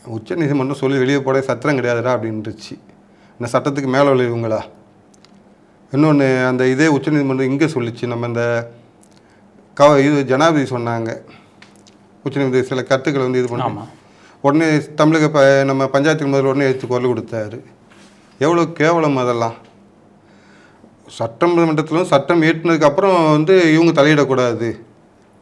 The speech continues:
Speaker 1: அப்படின்னா, நாளைக்கு தமிழ்நாடு தனிநாடு அப்படி சொல்லிட்டு சட்டம் இயற்றுறாங்க, ஆளுநர் வந்து அது வந்து தெ-, ஒப்-, ஒப்புதல் அளிக்க மாட்டேங்கிறாரு.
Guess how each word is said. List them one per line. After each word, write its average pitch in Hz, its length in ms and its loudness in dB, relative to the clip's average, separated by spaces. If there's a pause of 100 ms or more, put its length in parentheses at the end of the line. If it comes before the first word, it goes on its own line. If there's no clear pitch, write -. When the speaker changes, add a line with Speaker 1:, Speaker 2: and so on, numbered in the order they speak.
(580)
Speaker 1:
அப்படின்னா, 123 560 0 (360)
நாளைக்கு 165 380 4
தமிழ்நாடு 151 600 4
தனிநாடு 147 440 4
அப்படி 135 180 0
சொல்லிட்டு 131 200 -4
சட்டம் 135 320 0
இயற்றுறாங்க, 120 540 -4 (680)
ஆளுநர் 151 400 4
வந்து 139 200 0
அது 139 120 0
வந்து 131 220 -6
தெ-, - 560 -4
ஒப்-, 135 200 -2
ஒப்புதல் 147 280 0
அளிக்க 131 200 -2
மாட்டேங்கிறாரு. 113 640 -4